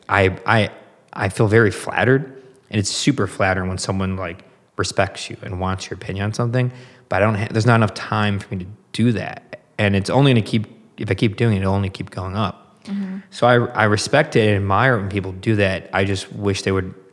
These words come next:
Speaker 1: first of all, say it in a more professional way and, and email, not Instagram message. I use Instagram for a very quick,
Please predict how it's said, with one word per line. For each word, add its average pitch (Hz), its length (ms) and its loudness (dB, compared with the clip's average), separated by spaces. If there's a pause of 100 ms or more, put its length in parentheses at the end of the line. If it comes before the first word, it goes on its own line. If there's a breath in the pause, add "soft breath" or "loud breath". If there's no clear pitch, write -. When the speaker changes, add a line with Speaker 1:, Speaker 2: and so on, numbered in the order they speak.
(1040 soft breath)
Speaker 1:
first 139 240 4
of - 60 0
all, 104 60 2
say - 280 2
it 98 40 4
in 101 60 2
a 101 40 2
more 101 100 2
professional 98 580 -4
way 90 320 -4
and, 92 240 -4 (340)
and 92 400 -4 (320)
email, 98 520 0 (340)
not 90 220 0
Instagram 95 400 -6
message. 85 400 -10
I 92 80 2
use 110 240 4
Instagram 101 420 0
for 95 100 0
a 90 60 -2
very 95 200 0
quick, - 540 -4